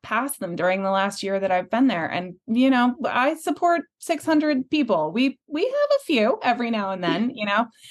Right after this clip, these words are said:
And it's funny, I actually had a conversation with a manager the other day where he said, uh, "So, you know, my person passed.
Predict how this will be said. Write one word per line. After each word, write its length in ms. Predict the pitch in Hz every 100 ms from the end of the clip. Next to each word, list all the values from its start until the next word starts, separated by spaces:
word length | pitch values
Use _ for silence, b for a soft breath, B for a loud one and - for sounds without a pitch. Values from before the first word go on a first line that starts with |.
| B -
And 400 | 233 226 233 233 -
it's 200 | 247 226
funny, 280 | - 359 226
I 80 | 196
actually 340 | 214 - 214
had 60 | 208
a 40 |
conversation 520 | 220 220 214 226 226
with 80 | 214
a 20 |
manager 380 | 226 220 220 214
the 120 | 208
other 160 | 196 202
day 200 | - 330
where 120 | 214
he 140 | 214
said, 300 | 214 208 196 B B B -
uh, 260 | 220 214
"So, 380 | - 226 226 262
you 160 | 247 233
know, 200 | 233 247 277
my 120 | 220
person 480 | 214 226 220 247 240
passed. 540 | - 202 202 285 -